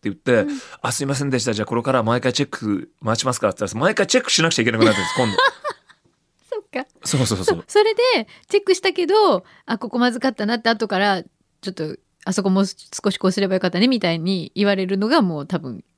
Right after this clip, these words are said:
Speaker 2: 嫌。
Speaker 1: そうそう。「じゃあ次から渡辺君やってくださいよ」とか言われたら嫌だから、
Speaker 2: うん。嫌なの。
Speaker 1: あの、文句も言わないです。<laughs> 文句も。
Speaker 2: え、ちょっと待って。ね、すごい疑問がいっぱい出てくる。
Speaker 1: <laughs>
Speaker 2: え、じゃあ、例えばこう、音、ほら、レコーディングして、
Speaker 1: え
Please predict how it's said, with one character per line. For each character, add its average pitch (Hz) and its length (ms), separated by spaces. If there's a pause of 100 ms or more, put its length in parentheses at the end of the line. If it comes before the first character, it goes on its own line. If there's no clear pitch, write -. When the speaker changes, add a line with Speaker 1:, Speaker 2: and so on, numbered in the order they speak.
(120)
Speaker 2:
嫌。 160 260
Speaker 1:
そ - 160
う - 40
そ - 120
う。 - 40 (160)
「じ 135 100
ゃ - 20
あ - 20
次 185 240
か 214 120
ら 143 80
渡 113 180
辺 139 180
君 151 80
や 147 40
っ 139 40
て 151 100
く 147 60
だ 160 60
さ 196 100
い 143 40
よ」 113 80
と 90 60
か 95 60
言 98 100
わ 107 60
れ 107 80
た 110 100
ら 95 80
嫌 113 120
だ 110 80
か 226 60
ら、 233 60
Speaker 2:
う - 20
ん。 101 40
嫌 101 100
な 90 80
の。 90 100 (160)
Speaker 1:
あ 95 140
の、 92 280 (300)
文 202 240
句 - 140
も 202 80
言 120 100
わ 107 60
な 95 80
い - 20
で - 60
す。 - 100 (260)
<laughs> - 280
文 208 220
句 - 180
も。 170 160 (1400)
Speaker 2:
え、 294 80
ち - 100
ょ - 20
っ - 40
と 294 60
待 - 120
っ - 400
て。 277 60
ね、 196 140 (160)
す - 260
ご 262 180
い 285 60
疑 202 160
問 247 180
が 254 80
い 220 100
っ - 120
ぱ 254 120
い 330 60
出 359 100
て 349 100
く 247 120
る。 226 60 (140)
Speaker 1:
<laughs> - 140
Speaker 2:
え、 233 80
じ 233 80
ゃ 220 40
あ、 - 320
例 339 100
え - 20
ば 285 120
こ 190 300
う、 208 40
音、 247 320 (680)
ほ 202 140
ら、 185 140
レ 214 240
コ 226 100
ー - 20
デ 226 80
ィ - 20
ン 240 40
グ 285 60
し - 80
て、 269 100
Speaker 1:
え 285 40